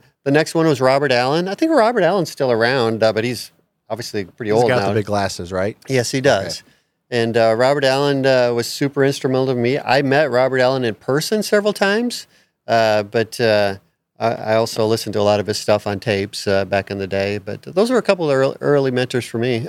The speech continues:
Speaker 1: <laughs>
Speaker 2: Yeah, I think it's, it's important for people to understand that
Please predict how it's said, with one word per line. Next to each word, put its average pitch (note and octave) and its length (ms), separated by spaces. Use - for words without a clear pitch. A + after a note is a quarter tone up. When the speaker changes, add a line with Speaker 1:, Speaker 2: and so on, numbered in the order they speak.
Speaker 1:
<laughs> D3 80
Speaker 2:
Yeah, G#3+ 160
I E3 60
think F#3+ 260
it's, D3+ 260
it's C#3 320
important C3+ 680
for B2+ 220
people C3+ 340
to A#2+ 100
understand A#2 920
that G#2 500